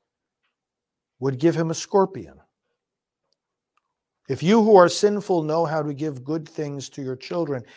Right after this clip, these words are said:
how much more will your Father bestow good things on anyone who asks him? And so, Father, we do ask you,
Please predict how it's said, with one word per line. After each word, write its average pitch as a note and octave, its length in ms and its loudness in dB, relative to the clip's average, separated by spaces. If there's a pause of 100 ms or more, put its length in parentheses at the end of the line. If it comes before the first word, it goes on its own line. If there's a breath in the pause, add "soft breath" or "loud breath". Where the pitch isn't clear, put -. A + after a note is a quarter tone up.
(140 soft breath)
how F3+ 220 2
much E3+ 300 -2
more D#3+ 260 2
will C#3+ 140 0
your B2+ 200 -6
Father C#3+ 460 -2
bestow B2 500 -8
good A#2 260 -10
things A2 600 -14 (680)
on C3+ 180 -6
anyone C3 380 -6
who A#2 200 -8
asks - 420 -12
him? - 140 -20 (1200)
And A#2+ 120 -14
so, D#3 180 4
Father, C#3+ 380 2
we D3 140 -4
do D3+ 220 -4
ask E2 380 -10
you, - 100 -20